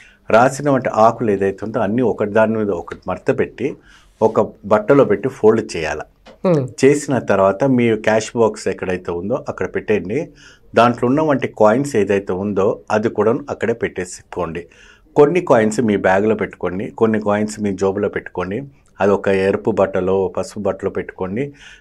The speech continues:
Speaker 1: మీకు ఎవరైనా రుణ బాధ ఉన్నా, మీకు ఎవరైనా డబ్బులు ఇవ్వాలన్నా, లేదంటే మీరు, మీకు డబ్బులు రావాలన్నా ఆటోమేటిక్‌గా నలభై ఒక్క రోజుల్లో మీ, మీ గుమ్మం ముందు మీ పైసలు ఉంటాయి. హండ్రెడ్ అండ్ వన్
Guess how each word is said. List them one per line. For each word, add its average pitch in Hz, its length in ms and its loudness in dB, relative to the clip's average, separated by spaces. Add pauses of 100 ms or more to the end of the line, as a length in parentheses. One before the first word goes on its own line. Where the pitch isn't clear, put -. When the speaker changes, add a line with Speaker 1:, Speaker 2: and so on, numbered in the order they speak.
(140)
Speaker 1:
మీకు 139 260 4
ఎవరైనా 117 440 6
రుణ 101 200 2
బాధ 101 280 0
ఉన్నా, 92 400 -4 (320)
మీకు 110 400 0
ఎవరైనా 107 400 4
డబ్బులు 98 300 0
ఇవ్వాలన్నా, 92 640 0 (320)
లేదంటే 110 380 4
మీరు, 113 280 2
మీకు 117 400 2
డబ్బులు 98 320 2
రావాలన్నా 92 760 0 (380)
ఆటోమేటిక్‌గా 110 720 2
నలభై 110 380 4
ఒక్క 107 140 0
రోజుల్లో 131 560 2
మీ, 101 240 -6
మీ 101 280 -4
గుమ్మం 101 320 -4
ముందు 104 160 -4
మీ 113 160 -2
పైసలు 90 400 -10
ఉంటాయి. - 280 -16 (580)
హండ్రెడ్ 127 240 4
అండ్ 123 160 4
వన్ 107 180 0